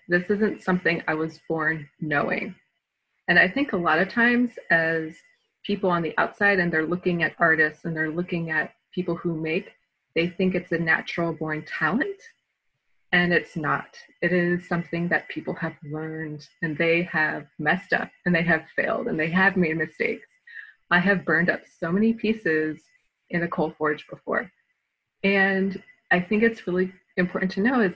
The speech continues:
that every, like I always say, all these blacksmiths, these guys who are making beautiful things, they have been doing it for twenty to thirty years. And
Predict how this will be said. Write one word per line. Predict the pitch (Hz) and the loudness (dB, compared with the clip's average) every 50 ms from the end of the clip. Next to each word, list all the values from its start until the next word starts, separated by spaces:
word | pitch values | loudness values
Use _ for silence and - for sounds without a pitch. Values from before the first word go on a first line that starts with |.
| - | 0
that | 165 143 - - - - - | 0 0 0 -2 -6 -4 -2
every, | 170 175 175 208 214 214 196 - - | 0 2 4 4 4 4 2 0 -2
like | 170 151 - - - _ - | -4 -4 -4 -8 -10 _ -2
I | 175 | 0
always | 180 190 185 185 | 0 0 0 0
say, | - 202 175 | 0 0 0
all | - - 156 165 175 | 2 2 2 2 4
these | 202 226 220 - - | 2 2 0 0 0
blacksmiths, | 180 147 160 185 - - 247 285 330 330 - _ - | 2 2 2 2 2 2 2 4 2 0 -4 _ -2
these | 208 185 190 185 190 | 0 2 2 0 -2
guys | - 165 156 165 170 190 202 214 220 220 | -2 0 2 4 4 4 4 2 0 0
who | - 180 | 0 0
are | 175 165 | 0 0
making | 170 170 175 - 170 170 | 0 -2 -2 -2 -4 -4
beautiful | 151 - 160 175 185 190 190 - 190 185 185 - | -4 -4 0 0 0 0 -2 -4 -8 -10 -8 -6
things, | 165 160 165 196 240 285 277 _ _ _ _ _ _ _ _ _ | -6 -4 -2 -2 -2 -2 -4 _ _ _ _ _ _ _ _ _
they | - 185 | -6 -4
have | 208 254 302 - - | -2 0 -2 0 2
been | 214 190 196 190 185 | 4 4 6 6 4
doing | 180 180 185 190 185 175 | 4 4 4 4 2 2
it | 160 - - - | 0 -2 -4 -4
for | - 160 | -6 -6
twenty | 160 - - 175 175 185 196 | -6 -2 0 2 2 4 4
to | 196 196 185 | 4 2 0
thirty | 185 175 160 156 151 147 | 0 0 -2 -2 -4 -6
years. | 143 143 - - - - - - _ _ _ _ _ _ _ _ _ _ _ _ _ _ _ - | -8 -8 -6 -6 -6 -8 -10 -14 _ _ _ _ _ _ _ _ _ _ _ _ _ _ _ 0
And | 175 170 165 170 170 - | 0 2 2 0 -2 -6